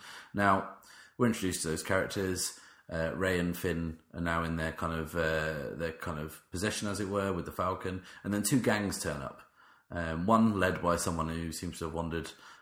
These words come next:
off the Glasgow streets, and then the other one played by the guys from The Raid. And it was a big deal that the guys from The Raid were gonna be in it, and at the time when the casting was announced, the filmmakers said they've got a very specific action scene in mind,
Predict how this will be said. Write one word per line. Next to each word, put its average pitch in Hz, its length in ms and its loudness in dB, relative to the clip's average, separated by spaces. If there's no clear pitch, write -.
off - 360 -10
the 92 160 -6
Glasgow 87 420 2
streets, - 640 -2
and 101 180 2
then 98 80 2
the 113 80 6
other 131 140 6
one 92 200 4
played 101 280 0
by 98 340 4
the 98 100 -2
guys 98 260 2
from 117 140 0
The 117 80 2
Raid. 117 320 0
And 117 140 2
it 131 40 4
was 135 100 4
a 147 40 2
big 175 220 2
deal 135 240 6
that 78 180 0
the 87 60 -4
guys 80 220 0
from 87 140 -6
The 82 80 0
Raid 82 220 0
were 80 60 -8
gonna 80 160 -2
be 80 160 -4
in 90 80 -2
it, 117 260 -2
and 95 380 -2
at 98 80 -10
the 78 80 -8
time 110 380 2
when 87 80 0
the 78 80 -4
casting 90 420 0
was 80 140 -6
announced, - 500 -2
the - 80 -6
filmmakers 92 500 -2
said 87 360 2
they've 98 160 0
got 87 140 4
a - 20 2
very 95 160 4
specific 92 420 -2
action 95 340 -2
scene 80 220 -2
in 80 100 -2
mind, 80 440 -2